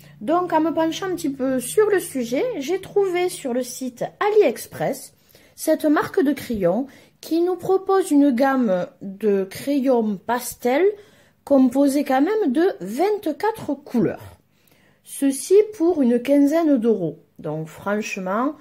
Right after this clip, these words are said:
c'était intéressant. Je me suis dit, pourquoi pas compléter les crayons que t'as déjà avec une gamme vraiment de crayons pastel. Il faut savoir qu'ils sont arrivés dans une enveloppe avec beaucoup de papier à bulles, franchement bien protégés.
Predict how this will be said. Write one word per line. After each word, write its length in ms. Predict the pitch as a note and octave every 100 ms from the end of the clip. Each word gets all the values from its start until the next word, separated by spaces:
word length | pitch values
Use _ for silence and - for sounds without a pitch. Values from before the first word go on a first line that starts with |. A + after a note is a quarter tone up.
| _ -
c'était 340 | - B3 D4
intéressant. 720 | C4 A#3 A3+ F#3 - A3 C4+
Je 140 | B3+ G#3
me 80 |
suis 240 | F#3 - F#3
dit, 180 | G3+ C4
pourquoi 480 | - A3 A#3 A3+
pas 260 | A3+ G#3 - _ _ _
compléter 500 | C#4 C#4 C#4 B3+ C4+
les 120 | A#3
crayons 340 | - G#3+ G#3+
que 60 | A3
t'as 120 | F#3
déjà 400 | E3+ D#3+ F#3+ F4 - _ _
avec 320 | F#3 F#3+ F#3
une 140 | F3+ E3+
gamme 300 | F#3+ C#4 B3+
vraiment 500 | G3+ G3 G3 A#3+ D4+ - _ _ -
de 200 | F#3+ C#4+
crayons 520 | C#4+ C4 B3+ C#4+ E4
pastel. 500 | - A#3 A3+ D#3+ C#3+ - _ - - _
Il 80 | C4
faut 140 | D#4
savoir 320 | D4+ D4 D#4
qu'ils 120 | D#4 C#4+
sont 140 | C#4+
arrivés 500 | C#4 C4 C4+ B3 C4
dans 280 | A3 D#4 E4
une 200 | D#4+ D4
enveloppe 760 | C#4 B3 A#3+ A#3+ C4 D4 C#4+ D#4+ D#4 D#4+ - -
avec 340 | A3 A3 A3+ A3+
beaucoup 380 | E4 - D#4+
de 80 | C4
papier 420 | - A#3+ A#3 -
à 140 | G#3+ G#3+
bulles, 500 | A3 C4 C#4+ C#4+ C#4
franchement 460 | - A#3 A3+ C4
bien 280 | C4 A#3+ C#4
protégés. 680 | C4+ B3 A#3+ A3+ G3 A#3 D#4+